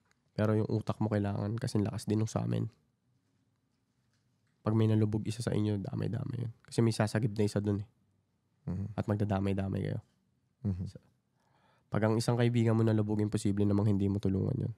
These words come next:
Speaker 2: Tama.
Speaker 1: At tutulungan ka din ng mga kaibigan mong iba.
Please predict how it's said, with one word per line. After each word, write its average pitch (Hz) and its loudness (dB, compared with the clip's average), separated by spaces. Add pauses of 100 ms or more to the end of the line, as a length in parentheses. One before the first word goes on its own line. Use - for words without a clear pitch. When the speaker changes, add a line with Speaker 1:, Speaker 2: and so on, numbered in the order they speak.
(320)
Speaker 2:
Tama. 110 -6 (800)
Speaker 1:
At - -2
tutulungan 110 2
ka 104 0
din 104 0
ng 101 0
mga 101 -2 (100)
kaibigan 98 0
mong - -4
iba. 92 -4